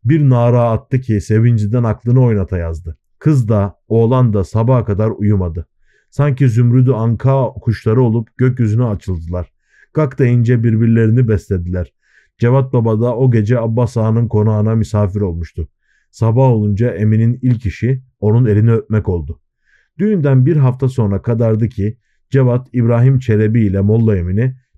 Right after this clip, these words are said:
bir sabah huzuruna çağırdı. "Ee, efendiler, her şeyin bir sonu, her buluşmanın bir ayrılığı vardır." dedi. "Bana izin, ben bugün giderim, bana yine seyahat göründü." Şaşırdılar, yüzüne melül melül baktılar.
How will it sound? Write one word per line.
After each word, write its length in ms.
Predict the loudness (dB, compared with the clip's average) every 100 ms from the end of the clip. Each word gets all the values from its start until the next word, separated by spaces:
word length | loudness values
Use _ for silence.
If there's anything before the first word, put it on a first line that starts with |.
| -2
bir 80 | -2
sabah 360 | 0 0 0
huzuruna 460 | 0 0 0 0 -2
çağırdı. 480 | -2 -4 -4 -8 -6
"Ee, 480 | -2 0 0 0 0
efendiler, 680 | 0 0 2 2 2 0 _ _ _ _
her 200 | -2 0
şeyin 360 | 0 0 2 2
bir 140 | 0
sonu, 600 | 0 0 2 2 2 0 0
her 280 | 0 0
buluşmanın 540 | -2 -4 -2 -2 0 0
bir 240 | -2 0
ayrılığı 420 | -2 0 0 2
vardır." 460 | 2 0 -4 -10 _ -6
dedi. 280 | -4 -4 -8 _ _ _ _ _
"Bana 240 | -2 0 2
izin, 360 | 2 2 0 _ _ _ _ -2
ben 200 | 2 2
bugün 280 | 2 2
giderim, 500 | 2 0 0 0 -6 -12 _ -6
bana 260 | -2 0
yine 220 | 0 0
seyahat 440 | -2 -2 0 -2 -2
göründü." 440 | -4 -4 -6 -10 _ _ _ _ _
Şaşırdılar, 760 | -2 0 0 0 0 -2 -8 _ _ _ -2
yüzüne 360 | 0 2 2
melül 380 | 2 2 2 2
melül 380 | 2 2 0 0
baktılar. 540 | -4 -6 -8 -8 -8